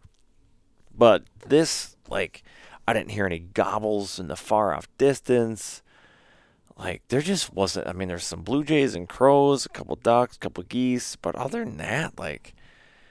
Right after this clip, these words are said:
it just seemed like the day itself just wasn't a very active day. Like, things weren't really moving, nothing was really talking, and, uh, I don't know,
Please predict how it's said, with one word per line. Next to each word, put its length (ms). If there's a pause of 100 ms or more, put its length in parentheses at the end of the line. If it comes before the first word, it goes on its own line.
(1300)
it 80
just 240
seemed 280
like 320
the 180
day 580
itself 680
just 200
wasn't 200
a 60
very 220 (160)
active 480
day. 240
Like, 200
things 300
weren't 240
really 440
moving, 520
nothing 280
was 140
really 280
talking, 720 (720)
and, 340
uh, 260
I 140
don't 160
know, 240